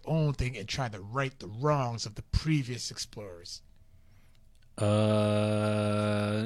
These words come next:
Speaker 2: I'm, I'm, I think, I think we're good. I think the world doesn't need that.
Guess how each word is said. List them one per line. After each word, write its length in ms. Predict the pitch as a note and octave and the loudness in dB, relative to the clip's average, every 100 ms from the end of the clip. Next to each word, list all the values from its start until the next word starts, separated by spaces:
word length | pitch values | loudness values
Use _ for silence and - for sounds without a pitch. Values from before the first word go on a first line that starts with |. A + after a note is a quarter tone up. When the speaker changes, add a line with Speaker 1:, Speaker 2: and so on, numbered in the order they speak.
| A#2+ | 0
Speaker 2:
I'm, 240 | A3+ D4+ D4+ | 0 0 0
I'm, 160 | E4 A3+ | -2 -2
I 200 | A#3 C#4 | 0 0
think, 240 | - D4+ - | 0 -4 6
I 80 | A3+ | 6
think 220 | C4 - | 6 4
we're 80 | C3+ | 2
good. 460 | - A#2 B2 G#2 | 4 8 8 8
I 40 | G2 | 4
think 200 | - G2 | 0 2
the 80 | A2+ | 6
world 200 | B2+ A2+ | 6 4
doesn't 240 | G2+ E2+ | 0 -4
need 380 | E2+ G2 B2+ D3 | -4 0 0 2
that. 320 | G3+ A3+ | 0 0